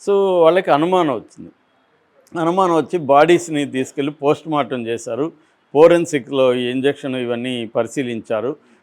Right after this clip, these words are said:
దాంట్లో వాళ్ళకి పోస్ట్ మార్టం రిపోర్ట్‌లో క్లియర్గా ఏమైందంటే, వీళ్ళకి అనస్థీసియా మందు ఎక్కువగా,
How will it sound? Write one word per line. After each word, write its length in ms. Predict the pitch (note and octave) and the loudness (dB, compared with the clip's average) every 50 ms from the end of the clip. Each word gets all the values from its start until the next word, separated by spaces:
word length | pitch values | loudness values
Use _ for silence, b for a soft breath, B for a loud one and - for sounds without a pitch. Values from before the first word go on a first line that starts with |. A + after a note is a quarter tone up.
| b _ - | b _ -2
దాంట్లో 420 | B2+ C#3+ D#3+ F#3 F#3 E3+ F#3 F3+ | 0 2 2 2 0 2 2 4
వాళ్ళకి 260 | E3+ D#3 D3+ C#3+ C#3+ - | 4 4 2 0 -2 0
పోస్ట్ 280 | D#3 E3 F3+ E3+ - | 2 0 2 0 -2
మార్టం 420 | F#3+ F3 E3+ D#3+ - D#3 D3 D3 C3+ | -4 -2 -2 -4 -4 -6 -10 -6 -6
రిపోర్ట్‌లో 420 | C3+ A#2+ - C#3+ C3 A#2+ C#3+ F3 | -6 -6 -4 -6 -6 -4 -6 -8
క్లియర్గా 480 | - - C#3+ C3 D3 D#3 D3+ D#3 D3+ C3+ | -8 -6 -2 0 0 2 2 0 -2 -2
ఏమైందంటే, 680 | C3+ C3 C3+ C3+ B2+ B2 A#2 A2+ G#2+ F#3+ G#3+ G3 B2+ - - _ _ b b b b b b - | -2 -2 -4 -6 -6 -6 -8 -8 -8 -6 -6 -6 -8 -10 -14 _ _ b b b b b b -6
వీళ్ళకి 920 | B2+ C#3 D#3+ D#3+ D#3 D3+ C3+ - E3 G3 G#3 F#3 D3+ C#3 C#3+ D3+ D#3 - - _ _ _ _ - | 0 4 4 4 4 4 0 0 -4 -2 0 0 0 0 -2 -4 -6 -8 -14 _ _ _ _ -12
అనస్థీసియా 840 | - C#3 C3 D#3 G3 F#3+ - - - A#3 G#3+ F3 - F#3+ F3+ F3 E3+ | -8 -4 0 2 2 0 0 -4 -6 -4 -4 -4 -2 0 2 4 4
మందు 420 | D3+ C#3 C3 C3 C#3+ C3+ C#3 C3 - _ _ _ _ _ _ _ _ _ _ _ _ _ _ _ _ _ _ - | 2 0 -4 -6 -4 -4 -6 -6 -8 _ _ _ _ _ _ _ _ _ _ _ _ _ _ _ _ _ _ -4
ఎక్కువగా, 840 | C3+ D3 D3 - F3 F#3+ F#3 F3+ F3+ E3+ E3 D#3 D3+ C#3+ C#3 C3 | -4 -4 -2 0 0 2 4 6 8 10 10 10 8 8 6 6